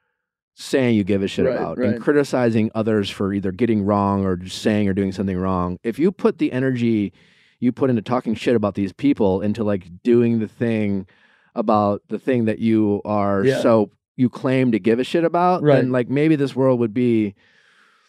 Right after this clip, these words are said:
Speaker 1: like, positive and
Speaker 2: There'd
Speaker 1: good.
Speaker 2: be some progress.
Speaker 1: Progress,
Speaker 2: Yeah, we t-,
Speaker 1: yeah,
Speaker 2: we
Speaker 1: but
Speaker 2: talk a lot.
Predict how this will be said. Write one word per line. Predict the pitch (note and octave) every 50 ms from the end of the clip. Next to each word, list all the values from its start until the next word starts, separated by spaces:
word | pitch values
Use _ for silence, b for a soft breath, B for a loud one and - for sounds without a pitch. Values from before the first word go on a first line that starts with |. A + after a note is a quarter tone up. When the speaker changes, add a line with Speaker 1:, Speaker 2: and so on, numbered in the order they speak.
| b
Speaker 1:
like, | - B2+ A#2+ -
positive | - - - C#3+ C#3 C#3+ C3+ C3+ B2+ A#2+ A2+ A#2
and | A2 G#2+
Speaker 2:
There'd | B2+ C#3
Speaker 1:
good. | C#3+ B2
Speaker 2:
be | - F3+
some | - D#3+ C#3
progress. | - - D3+ D#3+ D#3+ D#3+ D#3 C#3 B2+ A#2+ - - - - -
Speaker 1:
Progress, | - F3+ F#3 F3+ F3 D3+ D3 C#3 B2+ A#2+ - -
Speaker 2:
Yeah, |
we |
t-, | C3 F3
Speaker 1:
yeah, | F3+ D3 A#2 G2+
Speaker 2:
we | D#3+ E3+
Speaker 1:
but | - F3
Speaker 2:
talk | F#3 F#3+ G3+ G3 -
a | D3
lot. | C#3 B2+ B2 C3 -